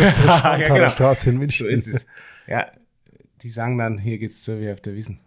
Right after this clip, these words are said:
Speaker 2: Ja.
Speaker 1: Ja, okay. Ist Gurtpflicht in der Rikscha?
Speaker 2: Nein, also
Speaker 1: Nein, nicht?
Speaker 2: es gibt keine, äh, es gibt einige Beschränkungen, um Rikscha zu fahren oder, ähm,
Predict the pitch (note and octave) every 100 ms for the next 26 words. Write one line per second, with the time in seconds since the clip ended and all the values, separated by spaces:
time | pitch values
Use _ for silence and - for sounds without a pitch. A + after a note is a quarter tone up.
0 | _ - - _ _ _ _ _ - F#2+
1 | F#2+ G#2 - _ - A2 - A#2+ A#2+ -
2 | D3+ - D#3+ - C3+ - - E3+ - D3+
3 | D#3 D3 D#3 - F3 - _ _ _ _
4 | _ _ _ - G#2+ G#2+ C3 C#3 - -
5 | A#2+ A2 G#2+ G#2 - D#3 - - A#2 -
6 | G#2 D#3 - - A#2+ A2+ A2+ G#2+ _ _
7 | _ _ - A#2+ F#2+ B2 C3+ B2+ B2 B2+
8 | B2+ B2+ C3 C3 B2+ G#2 A2+ B2+ - B2+
9 | G#2+ - G2+ B2+ C3+ G#2 A#2 A2 F2+ -
10 | G#2+ G2+ G2+ G2 G#2+ G#2 G2 G#2